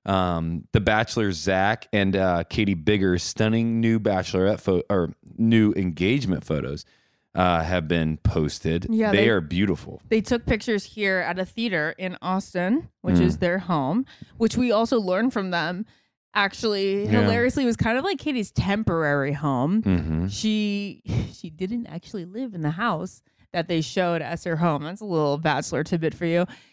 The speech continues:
Speaker 2: She
Speaker 1: That
Speaker 2: had
Speaker 1: happens a lot, though.
Speaker 2: Yeah, that happens a lot, um, with hometowns. So she was only, she's a traveling nurse, so she was only planning on being in Austin for, like, three months. So she had, I don't know, another place. Didn't buy a house. Like, they had shown.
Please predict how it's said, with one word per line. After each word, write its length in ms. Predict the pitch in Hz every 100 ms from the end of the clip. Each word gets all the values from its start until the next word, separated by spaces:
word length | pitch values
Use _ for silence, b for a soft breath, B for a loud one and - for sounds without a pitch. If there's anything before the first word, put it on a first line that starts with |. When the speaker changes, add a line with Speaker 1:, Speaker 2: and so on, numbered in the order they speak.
| B
Speaker 2:
She 420 | - - 233 233
Speaker 1:
That 140 | 233 151
Speaker 2:
had 120 | 123
Speaker 1:
happens 280 | 107 - 92
a 60 | 87
lot, 220 | 87 -
though. 160 | 85
Speaker 2:
Yeah, 280 | 85 - 185
that 160 | 190 196
happens 320 | 247 254 220
a 60 | 180
lot, 420 | 185 180 170 175
um, 280 | - 175 170
with 120 | 170 170
hometowns. 840 | 180 170 165 160 151 151 147 - b b b
So 440 | - - 185 180 175
she 240 | - -
was 180 | 202 190 -
only, 440 | 208 277 277 240 185
she's 80 |
a 80 | 202
traveling 640 | 170 - 214 359 240 156
nurse, 280 | 156 131 180
so 60 | 190
she 120 | 170
was 100 | 190
only 160 | 226 311
planning 300 | 277 214 175
on 120 | 147
being 200 | 147 220
in 100 | 220
Austin 360 | 117 80 - 110
for, 80 | -
like, 160 | - -
three 180 | 170
months. 340 | 143 147 165 -
So 60 |
she 160 | 165 151
had, 300 | 151 147 139
I 120 | 147
don't 140 | 175 151
know, 180 | 139 156
another 300 | 151 156 131
place. 520 | - 165 113 185 -
Didn't 520 | 185 170 196 220 160
buy 220 | - 110
a 80 | 139
house. 400 | 170 160 151 220
Like, 120 | 302 370 _
they 60 | 571
had 320 | 640 - - -
shown. 960 | - - 440 523 622 480 277 233 220